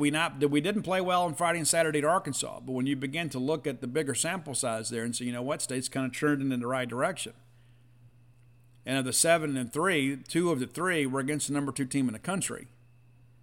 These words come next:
So what are we gonna do when we start playing these four and six, three and seven, five and five type teams? You know, all of a sudden you start looking at some optimism here. Let's take a quick look at the Mississippi State schedule, what's kinda coming up here.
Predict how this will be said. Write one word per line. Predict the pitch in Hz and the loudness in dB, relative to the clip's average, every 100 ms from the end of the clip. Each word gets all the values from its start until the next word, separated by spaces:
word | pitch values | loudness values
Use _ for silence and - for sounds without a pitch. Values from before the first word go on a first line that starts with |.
| - - - - | -20 -20 -20 -10
So | - 156 | 0 2
what | 147 180 | 4 6
are | 214 | 6
we | 196 | 4
gonna | 170 165 | 2 0
do | 147 160 151 | 0 2 2
when | 139 | 2
we | |
start | 151 - 131 - | 2 0 -2 0
playing | 143 151 139 | 2 4 4
these | 139 127 | 0 -2
four | - 147 143 | 2 4 4
and | 131 | 4
six, | - 131 123 | 2 0 -2
three | 135 139 | 0 0
and | 135 | 2
seven, | 123 135 123 120 | 0 0 0 -2
five | 127 120 | 0 0
and | 117 110 | -2 -4
five | 139 165 165 | 0 0 0
type | 113 - | -8 -8
teams? | 113 104 113 - - - - - - - - | -10 -10 -12 -14 -16 -20 -20 -20 -20 -20 -6
You | 127 | -4
know, | |
all | 120 135 156 | 0 2 2
of | |
a | 135 | 2
sudden | - 180 151 | 2 2 0
you | 135 | -2
start | 151 139 | 0 0
looking | 127 135 131 | 0 -2 -2
at | 117 | -2
some | - 123 | -2 -2
optimism | 143 170 143 110 104 101 | -2 -2 -2 -4 -6 -10
here. | 107 98 - - - | -12 -14 -20 -20 -10
Let's | 123 135 | -6 -2
take | 147 120 | -2 -4
a | |
quick | 104 139 120 | -2 -2 0
look | 135 117 | -4 -4
at | |
the | 107 | -4
Mississippi | 120 123 120 117 | -4 -2 -4 -6
State | - 101 | -6 -8
schedule, | - 147 170 104 | -4 -4 -4 -6
what's | 110 - | -6 -6
kinda | 123 107 | -8 -6
coming | 127 110 | -6 -4
up | 127 - | -6 -6
here. | 110 - | -10 -10